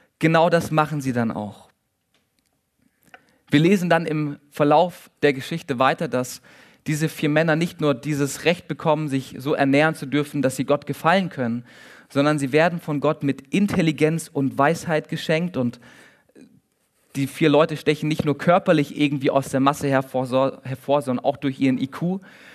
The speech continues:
und werden dann auch im Lauf der Geschichte zu richtig hohen Positionen, ähm,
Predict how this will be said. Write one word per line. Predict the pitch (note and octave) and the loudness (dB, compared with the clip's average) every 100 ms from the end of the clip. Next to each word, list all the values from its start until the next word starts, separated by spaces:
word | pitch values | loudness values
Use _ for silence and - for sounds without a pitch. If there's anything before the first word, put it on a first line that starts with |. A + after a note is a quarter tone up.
| - | -20
und | _ C3 C3 C3 - | _ 0 0 -4 -2
werden | B2 C3+ C3 | 2 2 4
dann | D3+ F3 | 2 2
auch | D3 C#3+ | 2 2
im | - B2+ | 0 2
Lauf | C3 E3+ | 2 2
der | - C#3+ | 0 -2
Geschichte | C3 E3 D#3 C#3+ | -2 -6 -6 -8
zu | - - | -8 -8
richtig | B2+ B2 D#3 F3 - E3+ E3+ - _ - _ - | -8 -4 -4 -4 -6 -6 -6 -16 _ -20 _ -4
hohen | D#3 D3+ D3+ | 0 0 -2
Positionen, | - D3+ C#3 C3+ - - C#3+ D3 B2+ A2+ G#2+ _ _ - _ _ | -6 -4 -2 -4 -4 0 2 2 2 0 -6 _ _ -20 _ _
ähm, | A#2+ A2+ A2 G#2+ A2 | 0 2 0 -2 -6